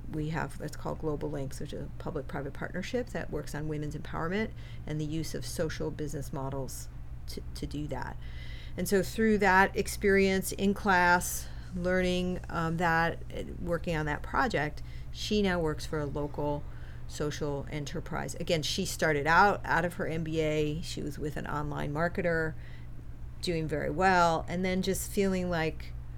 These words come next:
really business and entrepreneurial skills and my creativity can be used in a very different way. And so she now is the marketing, uh, director and communication and all other things that one needs to do in a social enterprise for an organization that works in Haiti.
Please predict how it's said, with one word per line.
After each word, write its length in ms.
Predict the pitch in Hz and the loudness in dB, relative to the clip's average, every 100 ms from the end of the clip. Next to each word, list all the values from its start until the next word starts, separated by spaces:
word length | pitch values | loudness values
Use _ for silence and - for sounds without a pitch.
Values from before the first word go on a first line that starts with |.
| - - - 170 | -10 -10 -10 -4
really 340 | 180 185 147 131 - - - - - - - | -2 0 0 -4 -6 -8 -8 -8 -8 -8 -2
business 380 | 180 175 170 170 | 0 0 -2 -2
and 100 | 151 | -2
entrepreneurial 600 | 160 - 170 170 160 156 | -2 -4 -4 -2 -2 -2
skills 380 | - 175 165 | -2 0 0
and 100 | 151 | -2
my 100 | 143 | -4
creativity 600 | 139 - 160 156 170 156 147 | -4 -4 -4 -4 -2 -2 -2
can 180 | 165 | -4
be 80 | 147 | -4
used 320 | 147 151 143 | -2 -2 -2
in 80 | 147 | -4
a 80 | 143 | -6
very 260 | 143 139 143 | -4 -4 -4
different 300 | - - - | -6 -8 -8
way. 280 | - - - - - - - | -8 -8 -10 -10 -10 -8 -6
And 100 | - | -4
so 120 | 170 | -2
she 340 | - 190 185 | -2 0 0
now 340 | 180 165 160 160 | 0 0 2 0
is 160 | 156 | 0
the 80 | 151 | -2
marketing, 600 | 151 147 160 147 147 147 - - | -4 -4 -4 -4 -4 -6 -6 -6
uh, 140 | 151 | -4
director 360 | 143 160 - 156 | 0 0 2 0
and 100 | 143 | -2
communication 640 | - 151 135 165 156 143 | -4 -4 -2 -2 -2 -2
and 180 | 135 127 - | -2 -4 -2
all 260 | 147 143 - | -2 -2 -2
other 200 | 143 143 | -4 -4
things 500 | 156 156 151 - - | -4 -4 -4 -6 -6
that 260 | 147 143 - | -4 -4 -4
one 200 | 160 147 | -6 -4
needs 240 | 156 143 | -2 -2
to 80 | - | -4
do 180 | 160 151 | -2 -2
in 80 | 143 | -2
a 60 | |
social 340 | 147 160 156 - | -4 -6 -6 -4
enterprise 560 | 160 156 156 143 - - | -4 -4 -4 -4 -6 -6
for 420 | - 165 156 151 - | -2 0 0 0 -2
an 140 | 156 | -4
organization 760 | 147 160 151 156 - 160 156 | -2 -2 -2 -2 -2 -4 -4
that 200 | 147 139 | -2 -2
works 300 | 139 147 - | -2 -2 -2
in 80 | 147 | -4
Haiti. 340 | 147 73 65 | -2 -4 -4